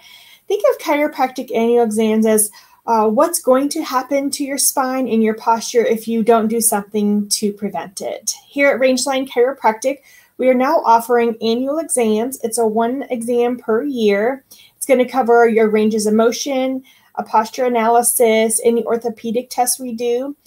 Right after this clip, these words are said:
Um, often patients need an x-ray to look at the arthritis or degeneration in their spine. That will be included in the annual exam package. And then, if you're like most of us, you have a lot of tightness in certain areas of your body.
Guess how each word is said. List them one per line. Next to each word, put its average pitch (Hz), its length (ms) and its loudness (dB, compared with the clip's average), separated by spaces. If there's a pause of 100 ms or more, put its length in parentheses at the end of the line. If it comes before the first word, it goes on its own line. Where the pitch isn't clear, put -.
(300)
Um, 226 340 2
often 262 340 2
patients 254 560 -2
need 233 200 2
an 240 120 4
x-ray 240 360 0
to 226 80 2
look 220 260 2
at 214 320 0
the 214 200 0
arthritis 220 640 0
or 214 80 0
degeneration 208 800 -2
in 254 100 -2
their 269 120 -4
spine. 285 560 -4 (280)
That - 140 0
will 240 100 4
be 269 200 -4
included 240 600 0 (120)
in 226 300 2
the 240 200 -4
annual 226 280 2
exam 233 420 0
package. 220 680 -2 (400)
And 220 180 4
then, 240 360 4
if 220 160 -4
you're 247 140 4
like 226 140 2
most 233 260 2
of - 80 -4
us, - 340 -2
you 240 120 -6
have 220 160 2
a 226 40 4
lot 240 260 6
of 302 80 -2
tightness 240 500 0
in 226 120 0
certain 240 260 -2
areas 220 380 0
of 208 100 -2
your 202 120 0
body. 170 500 0